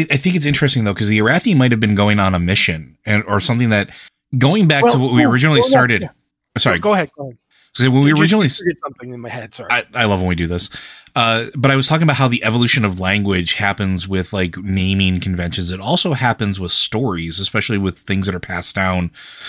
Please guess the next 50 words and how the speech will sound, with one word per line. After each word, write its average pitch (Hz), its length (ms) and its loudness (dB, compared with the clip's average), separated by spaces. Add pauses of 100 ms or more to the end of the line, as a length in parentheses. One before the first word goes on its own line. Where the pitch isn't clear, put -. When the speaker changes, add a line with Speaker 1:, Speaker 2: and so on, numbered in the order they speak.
(200)
Speaker 1:
through 92 120 -2
people, 156 480 0
especially 117 400 0
if 127 80 0
those 123 140 0
people 113 240 -2
are 110 100 0
on 101 160 2
the 92 80 2
move 104 640 4
or 101 160 0
in 95 40 0
a 92 40 -2
place 107 280 -4
where 104 80 -2
they 95 60 0
can't - 360 -8 (120)
fully 98 400 -2
settle, - 640 -4 (640)
right? 98 320 0
And 101 100 0
the 101 60 2
Arathi, 127 480 0
after 110 580 0
the 101 100 -8
fall 110 220 0
of 98 80 -2
the 95 60 -6
human 95 320 -2
kingdoms 98 580 0
and, 95 220 -4
and 92 240 -4
being 98 240 -4
spread 98 320 -2
out 98 260 2
and 90 240 -6
after 95 300 -6
Tearsall 92 480 -4
and 87 80 -8
everything 87 400 -8
else, 117 420 2 (440)
sort 196 220 0
of - 80 -2
fit - 280 -4
that 85 280 -4
bill, 90 460 -2
right? 101 360 0
They 107 100 2
don't 120 220 0
really, 113 560 0